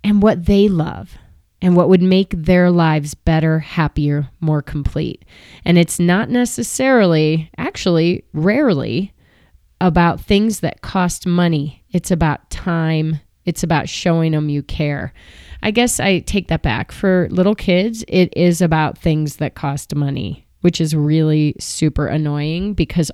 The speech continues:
all Wilder wants is things that I consider maybe somewhat wasteful, like those L O L dolls and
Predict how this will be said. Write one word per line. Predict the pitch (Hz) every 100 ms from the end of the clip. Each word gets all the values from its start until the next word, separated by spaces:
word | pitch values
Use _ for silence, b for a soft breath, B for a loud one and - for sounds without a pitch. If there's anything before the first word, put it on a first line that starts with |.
| -
all | 160 170 165
Wilder | 147 165 202 165 147
wants | 143 143 143 165 - - b b b b b b _
is | 220 226 220 226 214 196 - _ _ _ _ -
things | - 277 339 311 -
that | 220 -
I | 202
consider | 220 233 214 - 214 202
maybe | 196 180 175 180
somewhat | - 170 170 170 -
wasteful, | 226 262 - - 143 143
like | 156 160 -
those | 165 160 147 -
L | 180 185
O | 202 196
L | 233 240
dolls | 156 131 147 135 139 131 135 -
and | - 160 156 151 143